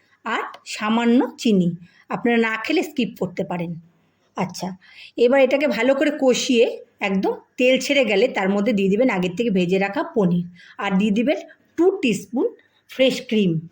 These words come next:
আর দিয়ে দেবেন সামান্য বাটার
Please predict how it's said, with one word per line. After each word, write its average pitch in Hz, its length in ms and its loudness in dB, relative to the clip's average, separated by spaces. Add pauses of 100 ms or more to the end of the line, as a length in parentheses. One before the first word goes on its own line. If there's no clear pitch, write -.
(720)
আর 208 200 0
দিয়ে 220 140 2
দেবেন 240 300 2 (1120)
সামান্য 262 520 2
বাটার 202 440 -4